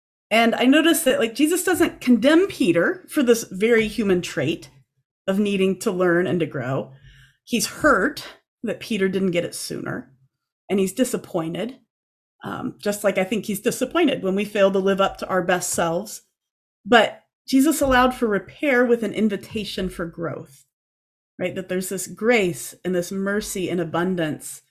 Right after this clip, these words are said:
in this relationship with Jesus. And we in turn are to offer that same grace and space to grow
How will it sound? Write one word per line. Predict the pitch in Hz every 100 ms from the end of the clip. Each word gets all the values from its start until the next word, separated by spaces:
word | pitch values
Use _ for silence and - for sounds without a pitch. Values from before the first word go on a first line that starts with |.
| _ _ _
in | 214 226
this | 202
relationship | 185 175 165 185 170 160
with | 160
Jesus. | - 262 226 165 185
And | 180
we | 190
in | 180
turn | - 202 185 170
are | 170
to | 165
offer | 160 170 180
that | 170 -
same | - 160 165 - _ _ -
grace | 220 202 190
and | - 180
space | - - 196 170 -
to | 165
grow | 165 170 165 156 151